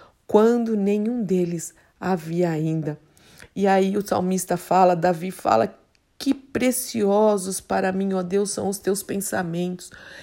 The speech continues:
E como é grande a soma deles. É o,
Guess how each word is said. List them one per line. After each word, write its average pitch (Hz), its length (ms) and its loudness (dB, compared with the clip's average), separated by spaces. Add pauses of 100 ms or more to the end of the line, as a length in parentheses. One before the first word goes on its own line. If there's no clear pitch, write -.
(200)
E 202 80 -4
como 233 300 0
é 226 80 4
grande 233 420 2
a 240 120 2
soma 269 680 2
deles. 151 520 -4 (300)
É - 80 2
o, 254 60 6